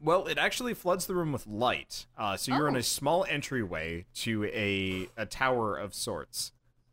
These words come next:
Speaker 2: What?
Speaker 1: Um, well, not a tower, but, like, you know, it goes, uh, it's a staircase that goes up. And, uh, it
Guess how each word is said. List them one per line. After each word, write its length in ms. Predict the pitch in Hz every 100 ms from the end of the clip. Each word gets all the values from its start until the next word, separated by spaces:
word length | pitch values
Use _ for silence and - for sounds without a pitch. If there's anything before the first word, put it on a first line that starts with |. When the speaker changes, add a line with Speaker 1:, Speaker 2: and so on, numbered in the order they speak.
| _
Speaker 2:
What? 120 | 202 233 110 147
Speaker 1:
Um, 160 | 180 - _ _ _ _ _ _
well, 220 | 202 214 185
not 200 | 233 175
a 40 |
tower, 380 | - 147 127 107
but, 160 | 113 120
like, 260 | 117 107 -
you 140 | 147
know, 120 | 120
it 60 | 107
goes, 360 | 135 123 - - - - - _ - -
uh, 160 | 135 120 131
it's 120 | 131
a 80 | 143
staircase 560 | - 160 143 - 131 -
that 100 | 110
goes 280 | 110 98 -
up. 220 | 110 85 - _ _ _ _ _ -
And, 640 | 131 135 131 131 131 113 - - _
uh, 360 | 120 120 113 113 -
it 160 | 117